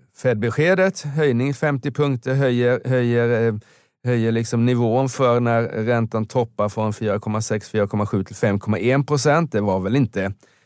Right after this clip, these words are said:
jag skulle säga att jag blev inte chockad, utan man har ju liksom förstått att det skulle gå i den riktningen. Men marknaden tog det negativt, eh, kanske framförallt för att den hade gått så jäkla mycket, eller så fantastiskt mycket får man säga, som man, eh, sköter liksom ordvaran här,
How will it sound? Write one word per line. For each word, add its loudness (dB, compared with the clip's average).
jag -8
skulle -2
säga 2
att -2
jag -4
blev 2
inte -2
chockad, -2
utan -10
man -4
har 0
ju 0
liksom -8
förstått -4
att -10
det -20
skulle -4
gå 2
i 2
den 2
riktningen. -6
Men 2
marknaden 0
tog -2
det 2
negativt, -4
eh, -4
kanske -4
framförallt -2
för -10
att -12
den -6
hade -4
gått -8
så -6
jäkla -8
mycket, -14
eller -8
så -4
fantastiskt -2
mycket -6
får -8
man -8
säga, -8
som -20
man, -14
eh, -20
sköter -10
liksom -18
ordvaran -10
här, -8